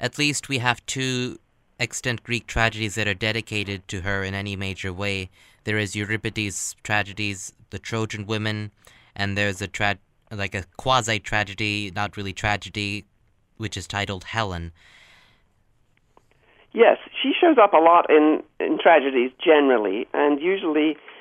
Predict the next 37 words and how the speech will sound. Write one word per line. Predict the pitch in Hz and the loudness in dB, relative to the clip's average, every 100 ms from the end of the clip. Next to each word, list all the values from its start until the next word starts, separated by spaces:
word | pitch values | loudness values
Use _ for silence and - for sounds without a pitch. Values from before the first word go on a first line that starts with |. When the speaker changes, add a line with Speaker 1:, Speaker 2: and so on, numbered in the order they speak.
| - _ 160 | -20 _ -8
Speaker 2:
as | 156 | -6
you | 165 | 2
say, | 156 147 - | 4 4 2
she's, | 156 - - | -4 -6 -8
she's | 160 151 | -4 0
mostly | 165 175 170 151 | 2 2 2 4
in | 147 | 4
Euripides. | 143 151 131 120 - | 4 2 0 -2 -4
She's | 170 | -2
not | 175 | 0
in | 147 - | 0 2
Sophocles | 143 - - 120 | 0 0 -6 -4
at | 127 | -2
all. | 117 113 - - - - - _ _ _ _ _ 214 | -2 -2 -10 -18 -20 -20 -20 _ _ _ _ _ 2
Um, | 175 175 180 175 - _ - | 6 8 8 6 0 _ 2
and | 208 185 | 6 6
in | 196 | 6
Euripides' | 254 196 185 - | 6 4 0 4
plays | 175 156 151 156 - - - - _ _ - | 6 8 8 4 -4 -18 -20 -20 _ _ 2
about | 160 - | 4 4
the | |
Trojan | - 143 127 139 | 2 2 2 6
War, | 202 139 | 8 8
which | 139 - - | 6 0 -2
there | 139 135 | 0 -2
are, | - - | -4 -8
there | 139 123 | -2 -2
are | - - | 0 4
several, | 196 135 127 123 - - - - _ _ - | 4 6 4 2 -4 -20 -20 -20 _ _ 2
most | 196 214 | 4 6
of | 202 | 6
the | 170 | 6
other | 151 165 | 6 4
characters | 185 147 - 143 135 - | 4 4 4 2 0 0
just | 151 - - | -2 -2 2
trash | 165 127 - | 4 4 2
her. | 98 | 0